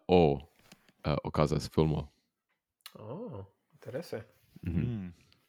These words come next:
Speaker 1: Kaj oni neniam klarigas tiun lingvon ene de la, ene de la romano. Estas simple uzata.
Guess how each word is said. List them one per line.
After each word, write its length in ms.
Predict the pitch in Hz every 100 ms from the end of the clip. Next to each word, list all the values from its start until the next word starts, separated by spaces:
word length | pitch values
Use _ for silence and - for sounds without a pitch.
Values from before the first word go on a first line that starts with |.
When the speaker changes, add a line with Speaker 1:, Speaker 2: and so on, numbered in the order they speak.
| _ _
Speaker 1:
Kaj 100 | -
oni 160 | 101 104
neniam 400 | 104 110 117 107
klarigas 460 | - 92 98 98 87
tiun 220 | - 85
lingvon 300 | 82 80 80 -
ene 200 | - 80
de 120 | 78
la, 120 | 76 73 71 - -
ene 200 | 76 69
de 120 | 73
la 140 | 73 71 76
romano. 360 | 80 78 73 71 _ _ _ _ _ _ -
Estas 260 | 78 73
simple 240 | 76 80 -
uzata. 400 | 87 78 -